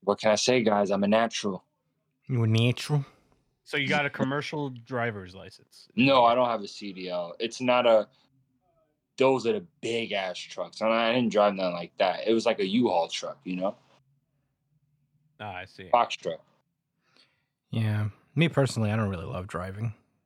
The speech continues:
Speaker 3: I love driving. Driving's my favorite.
Speaker 2: I know you love
Speaker 1: Yeah,
Speaker 2: driving.
Speaker 1: driving is cool. Yeah, Brian, you drive. It, it's really not that hard. Well,
Speaker 3: Yeah, it's really
Speaker 1: you
Speaker 3: easy.
Speaker 1: just have to get used to it.
Speaker 2: Yeah,
Speaker 1: Because
Speaker 2: I
Speaker 1: I
Speaker 2: guess
Speaker 1: was,
Speaker 2: I've never driven
Speaker 1: I
Speaker 2: enough to
Speaker 1: was,
Speaker 2: get used to it, but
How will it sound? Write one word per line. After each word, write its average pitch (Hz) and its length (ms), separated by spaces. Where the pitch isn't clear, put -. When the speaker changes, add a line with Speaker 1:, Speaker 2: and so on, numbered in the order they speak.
Speaker 3:
I 117 100
love 101 200
driving. 95 380
Driving's 101 340
my 98 120
favorite. 98 420
Speaker 2:
I 110 80
know 104 100
you 90 140
love 87 220
Speaker 1:
Yeah, 131 80
Speaker 2:
driving. - 240
Speaker 1:
driving 160 300
is 131 220
cool. 110 240
Yeah, 170 340
Brian, 139 420
you 170 160
drive. 135 460
It, 131 280
it's - 240
really 135 240
not 123 260
that 110 220
hard. 110 340
Well, 107 200
Speaker 3:
Yeah, 101 300
it's 113 120
really 165 240
Speaker 1:
you 151 80
Speaker 3:
easy. - 60
Speaker 1:
just 175 140
have 147 100
to - 200
get 95 60
used 95 280
to 87 100
it. 85 160
Speaker 2:
Yeah, 156 200
Speaker 1:
Because 160 40
Speaker 2:
I 165 120
Speaker 1:
I - 0
Speaker 2:
guess 156 180
Speaker 1:
was, - 0
Speaker 2:
I've 151 160
never 131 200
driven 117 260
Speaker 1:
I - 20
Speaker 2:
enough 110 200
to - 80
Speaker 1:
was, - 20
Speaker 2:
get 98 140
used 101 220
to 101 140
it, 117 200
but - 200